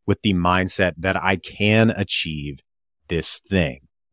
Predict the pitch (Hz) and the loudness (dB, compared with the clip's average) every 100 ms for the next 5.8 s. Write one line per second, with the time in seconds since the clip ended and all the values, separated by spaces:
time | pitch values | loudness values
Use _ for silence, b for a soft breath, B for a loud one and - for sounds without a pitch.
0 | - 76 76 82 76 - 82 - 65 - | -14 -12 -8 -6 -6 -8 -10 -10 -12 -4
1 | 113 131 - 123 120 117 87 90 95 85 | 2 4 10 12 12 10 4 -2 -2 -4
2 | 80 80 87 92 107 123 117 - 92 87 | -6 -8 -4 -2 0 2 2 0 0 0
3 | 85 78 76 117 127 127 117 - 78 76 | 0 -4 4 6 6 6 2 2 -6 -6
4 | 78 90 87 78 - 92 95 - 92 95 | -6 -4 -4 -4 4 6 6 4 4 4
5 | - 73 69 - 117 - 117 113 | 2 -8 -8 2 2 4 4 2